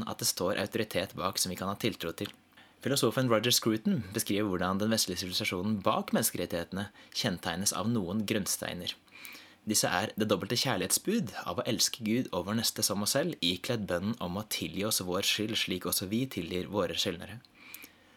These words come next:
Den andre delen av fundamentet kommer fra naturretten, og det er en arv som kristendommen tok over fra romerne og grekerne,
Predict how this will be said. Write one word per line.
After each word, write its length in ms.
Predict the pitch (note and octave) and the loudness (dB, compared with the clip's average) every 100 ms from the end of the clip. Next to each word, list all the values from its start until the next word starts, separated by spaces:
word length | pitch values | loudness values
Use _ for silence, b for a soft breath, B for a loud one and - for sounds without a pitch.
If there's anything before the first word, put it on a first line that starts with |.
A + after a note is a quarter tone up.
| B | B
Den 80 | B2 | 2
andre 320 | C3+ A2+ G3+ | 2 4 4
delen 240 | D3+ G2 G#2+ | 4 2 -2
av 80 | - | -2
fundamentet 540 | G#2+ G2 F2 G2+ G#2 | -2 -2 -2 -4 -2
kommer 180 | F2 E2+ | -2 -2
fra 160 | F#2+ | 0
naturretten, 600 | G#2 - F#2 F2+ - B2+ - B B B B | 0 0 0 0 -2 -8 -8 B B B B
og 80 | G2 | 2
det 80 | A2+ | 2
er 80 | C3 | 2
en 80 | |
arv 160 | G#2 B2 | 2 2
som 140 | - A#2 | 0 0
kristendommen 440 | A#2+ - F2 G#2+ | -2 0 -4 0
tok 220 | A#2 - | -2 -2
over 140 | E2 F#2+ | -4 0
fra 140 | A2 G2+ | 2 2
romerne 380 | F2+ F#2+ C#3+ - | 2 0 -2 -2
og 80 | G#2 G2+ | -2 2
grekerne, 440 | F2 - C3 | 2 0 -2